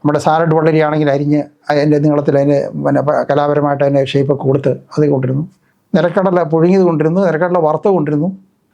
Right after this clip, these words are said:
അപ്പോൾ ആൾക്കാർ ഇതൊക്കെ വാങ്ങിച്ച് കഴിക്കുകയാണ്. അപ്പോൾ ഒരു കുടുംബത്തിന് ഉള്ള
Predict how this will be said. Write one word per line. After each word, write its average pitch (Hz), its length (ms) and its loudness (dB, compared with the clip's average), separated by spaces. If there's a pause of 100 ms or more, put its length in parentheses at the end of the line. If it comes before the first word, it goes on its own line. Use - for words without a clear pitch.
അപ്പോൾ 160 160 2
ആൾക്കാർ 208 240 2
ഇതൊക്കെ 214 200 2
വാങ്ങിച്ച് 220 260 2
കഴിക്കുകയാണ്. 196 400 0 (120)
അപ്പോൾ 185 140 2
ഒരു 220 80 0 (100)
കുടുംബത്തിന് 226 500 2 (300)
ഉള്ള 196 120 2